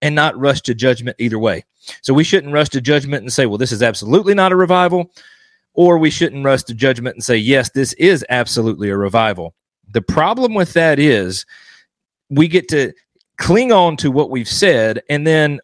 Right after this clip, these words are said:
ultimately this thing is either gonna play out to where we see it either was or wasn't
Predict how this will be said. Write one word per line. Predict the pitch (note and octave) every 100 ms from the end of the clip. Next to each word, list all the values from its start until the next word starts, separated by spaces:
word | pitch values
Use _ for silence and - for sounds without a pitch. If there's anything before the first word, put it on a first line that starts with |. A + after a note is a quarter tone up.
| -
ultimately | G3 A#3 D#3+ C#3+
this | D3 E3
thing | F3 D#3
is | C3+
either | D3 C3+
gonna | B2
play | - C#3+ C3+
out | C3 -
to | B2
where | B2+ B2
we | A#2 C3
see | - C3+ B2+
it | A#2+
either | A2 G2+
was | G2+ C3 F#3+ G3
or | B2+ B2
wasn't | C#3+ A3 C#3+ G#2